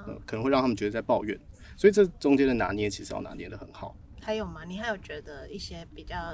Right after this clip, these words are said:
Speaker 2: 心累的地方吗？
Speaker 1: 其他的就是所有问题都要自己处理啦，
Speaker 2: <laughs>
Speaker 1: 就是这样子，就是，
Speaker 2: 嗯。
Speaker 1: 呃，你都要面对，然后要，就是要扮演一个很坚强的角色，
Speaker 2: 哎，
Speaker 1: 然后所有问题要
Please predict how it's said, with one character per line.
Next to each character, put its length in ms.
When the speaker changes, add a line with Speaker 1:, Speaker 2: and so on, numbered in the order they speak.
Speaker 2:
心 360
累 200
的 140
地 320
方 100
吗？ 180
Speaker 1:
其 180
他 180
的 160
就 140
是 320
所 180
有 100
问 160
题 120
都 80
要 100
自 100
己 80
处 200
理 120
啦， 260
Speaker 2:
<laughs> 160
Speaker 1:
就 120
是 120
这 100
样 140
子， 100
就 140
是， 260
Speaker 2:
嗯。 200
Speaker 1:
呃， 240
你 140
都 100
要 100
面 240
对， 260
然 140
后 180
要， 460
就 100
是 360
要 120
扮 200
演 140
一 80
个 360
很 160
坚 160
强 140
的 60
角 200
色， 180
Speaker 2:
哎， 40
Speaker 1:
然 80
后 60
所 140
有 60
问 160
题 180
要 300